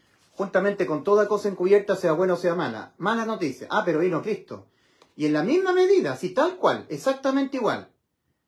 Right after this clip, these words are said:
como le está reservado al hombre morir una vez físicamente y después de esto su alma ir al juicio ante el gran trono blanco, así también Cristo.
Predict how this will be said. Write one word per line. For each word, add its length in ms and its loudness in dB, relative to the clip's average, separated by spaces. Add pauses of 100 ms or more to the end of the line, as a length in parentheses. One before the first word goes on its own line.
(180)
como 160 -6
le 80 -2
está 160 -2
reservado 460 0
al 40 2
hombre 280 -2
morir 360 0
una 180 0
vez 180 0
físicamente 580 -4
y 20 -8
después 320 -2
de 100 -4
esto 180 -6
su 180 -2
alma 220 0
ir 100 -2
al 160 -2
juicio 300 -2
ante 120 -2
el 60 0
gran 140 0
trono 160 -2
blanco, 440 -2 (260)
así 300 -8
también 320 0
Cristo. 380 -6